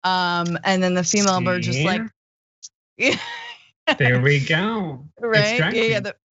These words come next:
Speaker 1: is ex-, that's exactly right. And in fact, you know, I mean, if you don't know Patty Gonia, you should follow her on Instagram.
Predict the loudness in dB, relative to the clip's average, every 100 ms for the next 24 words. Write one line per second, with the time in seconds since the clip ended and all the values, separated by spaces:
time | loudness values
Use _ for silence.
0 | 0 0 0 0 0 0 -2 -6 -10 -14
1 | -4 -2 0 0 0 0 -4 -6 -2 0
2 | 0 -2 -2 0 0 0 0 0 0 0
3 | -2 -2 -4 -4 0 0 0 -2 -2 -4
4 | -4 0 0 0 -2 0 0 2 0 0
5 | -4 -2 0 0 0 0 0 0 0 -2
6 | 0 0 0 -2 -8 -16 -2 0 2 2
7 | 2 0 2 0 2 0 -2 -2 -2 0
8 | 0 2 0 -2